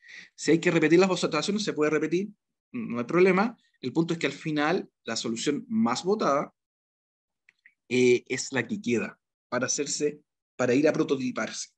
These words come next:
¿ya? El día termina, eh, con la generación de un storyboard en función de la solución, ¿ya? Se sele-, se seleccionó esa la solución y resulta que ahora se, se genera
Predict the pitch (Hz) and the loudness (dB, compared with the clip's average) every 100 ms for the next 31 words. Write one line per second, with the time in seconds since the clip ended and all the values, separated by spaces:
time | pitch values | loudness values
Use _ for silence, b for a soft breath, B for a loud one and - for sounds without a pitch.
0 | _ _ _ _ - 101 - _ _ B | _ _ _ _ -14 -14 -14 _ _ B
1 | B B B B B B 147 160 180 269 | B B B B B B 2 4 4 4
2 | 277 262 240 175 160 190 _ _ _ _ | 4 4 4 4 0 -6 _ _ _ _
3 | 143 143 143 160 156 135 131 151 143 135 | 0 0 2 0 0 -4 -6 -2 -2 0
4 | 180 180 165 - 208 160 160 165 147 143 | 0 0 -2 2 4 4 2 -2 -10 -8
5 | - 131 160 165 156 - 147 143 - 143 | -4 -2 0 0 0 0 -2 -2 -2 -2
6 | 110 104 _ _ _ _ _ _ _ _ | -2 -4 _ _ _ _ _ _ _ _
7 | _ _ _ _ _ _ _ _ 117 117 | _ _ _ _ _ _ _ _ -8 -8
8 | 170 _ _ _ b b b b - 127 | -10 _ _ _ b b b b -14 -8
9 | - 120 123 - 127 143 127 165 175 202 | -4 -2 -2 -2 -2 -2 -2 -2 0 2
10 | 208 208 208 208 240 - 156 165 190 - | 2 2 0 0 -2 -4 -6 -4 -4 0
11 | 175 180 160 170 165 139 - 147 - 127 | 2 2 2 0 0 -4 -6 -6 -6 -6
12 | 135 147 147 165 160 | -4 -2 0 0 -2